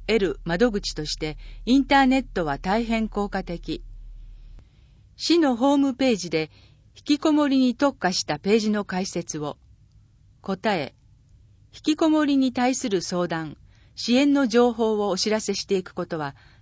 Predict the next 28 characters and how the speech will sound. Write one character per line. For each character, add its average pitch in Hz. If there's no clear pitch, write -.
大 240
変 247
重 233
要 269
な 247
こ 185
と 226
と 170
認 165
識 -
し -
て 151
い 139
る。 139
作 208
成 294
に 269
取 247
り 247
組 247
ん 214
で 202
ま 185
い 185
り 170
た 151
い。 -
二、 233